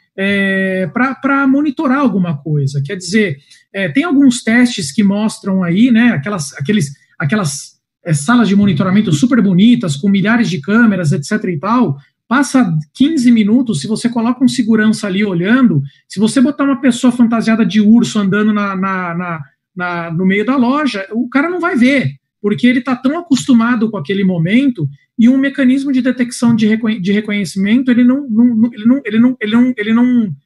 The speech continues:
se distrai, né? Então, a partir do momento que ele vê uma arma,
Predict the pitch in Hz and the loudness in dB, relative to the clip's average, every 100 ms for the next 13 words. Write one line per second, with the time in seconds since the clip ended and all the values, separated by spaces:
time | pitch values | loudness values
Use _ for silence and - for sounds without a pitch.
0 | _ - - 202 240 220 208 175 135 139 | _ -6 -2 0 0 0 0 0 0 -2
1 | 170 196 208 - - 190 170 240 254 240 | -4 -4 -6 -14 -4 -2 0 2 0 0
2 | 294 285 262 247 226 196 214 202 156 165 | 0 2 0 0 -2 0 0 -2 -2 -2
3 | 247 240 165 139 | 0 0 0 -2